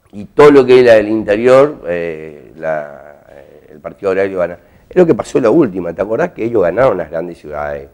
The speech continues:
Iguazú, Oberá, El Dorado, eh, perdón, Posadas, y tampoco La Renovación, que se fortaleció mucho en el interior, y bueno, nosotros también en el interior hicimos que perdamos la senaduría, pero por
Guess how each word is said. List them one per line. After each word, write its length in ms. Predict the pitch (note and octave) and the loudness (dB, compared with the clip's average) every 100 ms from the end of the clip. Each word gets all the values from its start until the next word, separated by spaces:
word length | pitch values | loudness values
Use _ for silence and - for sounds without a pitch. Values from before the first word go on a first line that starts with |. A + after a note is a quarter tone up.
| - | -20
Iguazú, 720 | E2+ E2+ D#2 _ D#2+ D#2+ D#2+ | -14 -12 -12 _ -18 -12 -6
Oberá, 720 | F2+ E2 D2+ D#2 D2+ D#2 D2+ _ _ _ _ _ _ | -6 -6 -12 -14 -12 -14 -16 _ _ _ _ _ _
El 400 | - E2 D#2 D2+ | -16 -14 -14 -16
Dorado, 680 | D2+ D2+ D#2+ D#2+ D#2 D2+ - E2 | -14 -8 -4 -4 -4 -6 -8 -6
eh, 160 | E2 D2 | -6 -4
perdón, 260 | E2 E2+ | -6 -6
Posadas, 640 | D2+ - - F2 E2+ E2 _ _ _ _ _ _ _ _ _ | -10 -12 -4 -2 -2 -6 _ _ _ _ _ _ _ _ _
y 80 | E2 | -10
tampoco 800 | E2+ - B2 A#2+ B2 A#2+ - _ | -6 -2 -2 2 2 2 0 _
La 120 | E2+ F2 | -4 -2
Renovación, 460 | F2 F#2 F#2 A#2 | 0 -2 -2 -4
que 100 | G#2+ | -6
se 140 | G2+ F#2+ | -14 -10
fortaleció 640 | F2+ E2+ F2 F#2 - A2+ - | -8 -8 -8 -4 0 -2 -2
mucho 300 | A#2 B2 G2 | -4 -2 -4
en 60 | |
el 100 | F2+ F2+ | -4 -8
interior, 460 | F2 F#2+ G#2 C#3 | -10 -2 2 2
y 20 | |
bueno, 140 | A2+ G2 | 2 -2
nosotros 220 | F2 F#2 | -2 -2
también 240 | F#2 G2+ G#2 | 0 2 0
en 80 | |
el 60 | G#2 | 0
interior 300 | G#2 A2+ A#2 | 0 0 0
hicimos 440 | B2+ - E2+ G2 | -2 -6 -8 -6
que 180 | F#2 D#2 - _ _ _ _ _ - | -4 -6 -10 _ _ _ _ _ -2
perdamos 540 | F2 D#2+ F#2 A#2 G2 | 0 4 4 4 2
la 120 | E2 | 0
senaduría, 720 | - E2+ E2+ E2+ E2 F2 A2 | -4 -4 -2 -2 -2 2 2
pero 160 | A2+ E2 | 2 -4
por 140 | - | -12